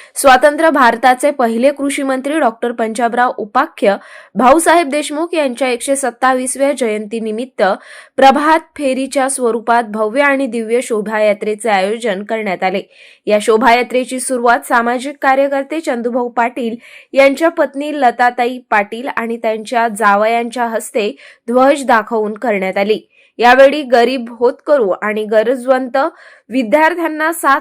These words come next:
सायकलींचे दान करून सायकल वाटप करण्यात आले. यामुळे उपक्रमाला सामाजिक बांधिलकीचे प्रा-, स्वरूप प्राप्त झाले. डॉक्टर पंजाबराव देशमुख यांच्या जीवन कार्याचा संदेश देणारी ही रॅली संपूर्ण नांदगाव शहरात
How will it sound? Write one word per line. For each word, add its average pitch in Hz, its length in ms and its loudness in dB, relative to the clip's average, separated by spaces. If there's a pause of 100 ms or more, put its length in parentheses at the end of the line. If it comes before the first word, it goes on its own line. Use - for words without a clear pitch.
(140)
सायकलींचे 254 680 -4
दान 220 320 0
करून 233 360 -6
सायकल 220 420 -4
वाटप 208 440 -2
करण्यात 208 360 -6
आले. 208 200 -4 (360)
यामुळे 247 360 4
उपक्रमाला 254 720 -2
सामाजिक 220 580 -10
बांधिलकीचे 226 760 -8 (220)
प्रा-, 202 320 0
स्वरूप 233 520 -4
प्राप्त 233 340 -4
झाले. 208 320 -6 (460)
डॉक्टर 269 340 2
पंजाबराव 330 500 0
देशमुख 330 440 -6
यांच्या 285 360 -4
जीवन 269 400 -4
कार्याचा 294 600 -2
संदेश 262 460 -4
देणारी 254 420 -4
ही 285 200 -6
रॅली 226 320 0
संपूर्ण 233 460 -6
नांदगाव 226 640 0
शहरात 214 520 -2